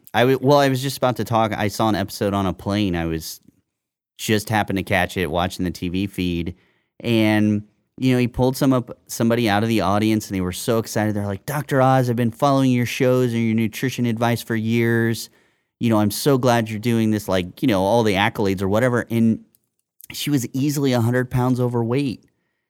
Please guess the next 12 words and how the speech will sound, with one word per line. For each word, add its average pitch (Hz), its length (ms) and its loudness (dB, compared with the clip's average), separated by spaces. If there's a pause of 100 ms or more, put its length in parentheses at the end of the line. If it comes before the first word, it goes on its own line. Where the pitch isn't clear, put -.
(180)
And 127 80 0
I'm 135 100 2
like, 127 360 -2
"Seriously, 147 1120 0
it 117 120 -2
doesn't, 131 400 2 (300)
you 120 180 -2
know, 117 60 2
you 117 220 0
can't 127 400 -2
follow 117 300 2
celebrity. 104 760 -2